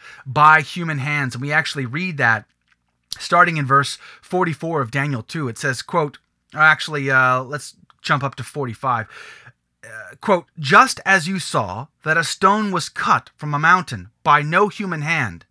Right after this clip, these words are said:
and that it broke in pieces the iron, the bronze, the clay, the silver, and the gold. A great God has made known to the king what shall be hereafter.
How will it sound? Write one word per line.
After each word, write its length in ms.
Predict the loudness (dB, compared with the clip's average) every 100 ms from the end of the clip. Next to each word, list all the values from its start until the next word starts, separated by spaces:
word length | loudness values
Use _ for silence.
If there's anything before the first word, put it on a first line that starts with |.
| _ -20 -16 -4
and 160 | 2
that 120 | 2
it 180 | 0 -4
broke 380 | 2 4 4 0
in 100 | -6
pieces 540 | -6 -6 -4 -6 -8
the 160 | -8 -6
iron, 480 | 2 4 4 0 -6 -8
the 80 |
bronze, 500 | -4 0 2 0 0
the 80 | -6
clay, 400 | -8 -6 -4 -4
the 100 | -6
silver, 600 | -6 -2 -4 -2 -4 -4
and 120 | -6 -4
the 40 |
gold. 460 | 2 2 2 -8 _ _ -16 -12 -6
A 100 | -4
great 420 | 2 0 0 2
God 380 | 4 6 4 0
has 220 | -4 -4
made 340 | -2 -2 0
known 420 | 2 4 2 -2 -6
to 100 | -10
the 80 |
king 480 | -10 -4 -4 -4 -8 -16 -20 _ _
what 200 | -4 -2
shall 360 | 2 6 6
be 200 | 4 -2
hereafter. 760 | -2 2 4 4 2 -6 -14 -16